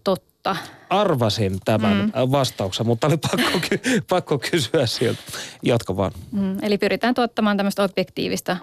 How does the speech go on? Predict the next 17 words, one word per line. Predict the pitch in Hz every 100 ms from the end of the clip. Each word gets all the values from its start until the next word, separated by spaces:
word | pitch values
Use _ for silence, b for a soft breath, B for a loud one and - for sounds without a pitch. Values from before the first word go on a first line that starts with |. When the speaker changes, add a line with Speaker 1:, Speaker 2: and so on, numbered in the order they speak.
| -
Speaker 1:
tietoa | 175 170 - - 185
tutkimuskohteesta. | - - 190 190 - - - 185 214 - 214 - _ _ _ b b b b b
Speaker 2:
Se | - 190
on | 165
myös | 147 131 - -
tämän | 156 160 147 110 95
ohjelman | 131 104 107 98 98 98 98 - -
taustaeetos. | 147 123 - - 92 131 123 101 - - - - - - B B B B _ _ _ _ _ _ _ _ _ _ _ _
Tullaan | - 247 220
tämän | 180 208 190 135 113 - _ _
päivän | 165 151 143 117 117 113 -
Suomeen | 131 - 180 170 135 131 127 123 123 127 117
alkuvuoteen | 170 170 131 131 147 135 135 131
kaksituhatta | 151 160 - 117 110 95 113 - 107 110 -
seitsemäntoista. | - 165 147 110 107 101 104 - 113 107 -
Minkälaista | 196 233 190 147 - 143
on | 139